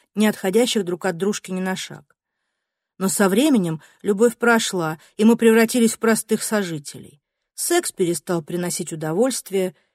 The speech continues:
и если бы только и это. Несколько раз я заставала Джейкоба мастурбирующим в душе. Было обидно, но я не подавала виду.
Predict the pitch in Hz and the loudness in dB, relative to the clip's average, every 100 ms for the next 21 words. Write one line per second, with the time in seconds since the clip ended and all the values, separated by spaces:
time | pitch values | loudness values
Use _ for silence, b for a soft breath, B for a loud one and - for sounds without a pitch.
0 | _ 208 208 302 311 247 202 196 214 240 | _ 2 4 4 2 0 0 -2 0 0
1 | 233 208 180 185 185 - 147 _ _ _ | 2 2 4 2 -2 -8 -18 _ _ _
2 | _ _ _ 240 262 262 233 254 277 277 | _ _ _ 0 2 0 2 4 4 4
3 | 240 226 - 226 240 233 196 208 240 220 | 2 2 2 2 4 2 4 4 4 2
4 | 196 208 214 - 208 170 220 220 208 - | 0 2 0 0 -4 0 0 0 -2 -2
5 | 214 180 175 196 - - - _ _ _ | -2 -2 -4 -6 -6 -8 -14 _ _ _
6 | _ 196 262 247 254 202 240 175 151 139 | _ -4 0 2 0 -2 -2 -2 -4 -10
7 | - _ _ 220 254 269 277 269 180 180 | -16 _ _ 0 2 2 0 -2 -2 0
8 | 185 190 175 139 117 - | 2 0 -2 -4 -14 -18